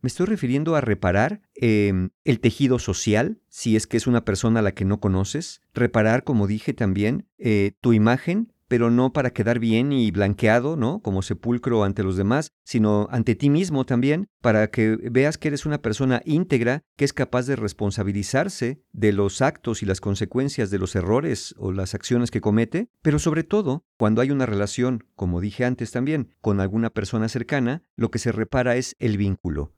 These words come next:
Lo que se repara de alguna manera es la confianza que quedó rota,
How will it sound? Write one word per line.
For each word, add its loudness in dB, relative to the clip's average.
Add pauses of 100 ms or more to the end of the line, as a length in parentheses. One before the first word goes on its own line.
Lo 0
que -4
se -2
repara -2 (200)
de 2
alguna 2
manera 2
es -4
la -2
confianza 0
que -6
quedó 0
rota, 0